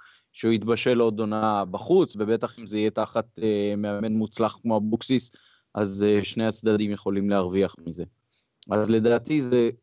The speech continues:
כן, אבל, אה, מאוד מאוד, אה, מותנה במי יהיו לפניו, אם יהיו גרשון וזר אחד ואז הוא, אז סבבה, ואז אולי הרביעי יכול להיות, אה, עופרי ארד, שדיברנו עליו, שבטח נדבר עליו בהמשך,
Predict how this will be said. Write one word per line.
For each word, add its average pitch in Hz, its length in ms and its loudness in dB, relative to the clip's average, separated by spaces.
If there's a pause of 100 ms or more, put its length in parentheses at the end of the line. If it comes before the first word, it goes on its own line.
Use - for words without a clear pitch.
(400)
כן, 160 240 2 (220)
אבל, 101 420 -4 (320)
אה, 104 260 -6
מאוד 120 280 0
מאוד, 120 380 0
אה, 110 280 4
מותנה 107 480 -2
במי 104 880 0
יהיו 113 240 4
לפניו, 127 580 -2 (320)
אם 107 100 -2
יהיו 113 460 2
גרשון 120 440 0
וזר 110 340 0
אחד 107 320 0
ואז 104 320 -2
הוא, 110 200 -2 (480)
אז 95 180 -4
סבבה, 156 500 0 (400)
ואז 98 280 -6
אולי 101 260 -2
הרביעי 98 380 -2
יכול 98 260 -2
להיות, 98 460 -2
אה, 92 160 2
עופרי 95 380 -2
ארד, 127 260 -2
שדיברנו 92 500 -6
עליו, 90 160 -4 (180)
שבטח 101 640 -2
נדבר 98 300 0
עליו 98 160 0
בהמשך, 107 460 -2